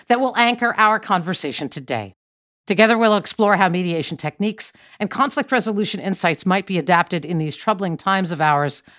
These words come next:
and how we might scale them. Many of you listening grapple every day with the impact of Ken's four Ps.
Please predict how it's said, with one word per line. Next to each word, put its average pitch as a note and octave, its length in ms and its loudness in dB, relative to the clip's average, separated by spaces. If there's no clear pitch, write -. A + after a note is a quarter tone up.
and F#3+ 100 2
how G3 140 4
we F#3+ 80 2
might G#3 160 0
scale C#4 260 2
them. F3+ 160 0
Many E4 240 2
of C4+ 80 2
you C#4 100 4
listening F3+ 480 0
grapple F#3 400 0
every G#3 320 0
day F3 340 2
with E3 140 -4
the E3 100 0
impact D#3 320 0
of F#3 100 -8
Ken's C#3 300 -8
four C3 240 -10
Ps. F#3+ 480 -6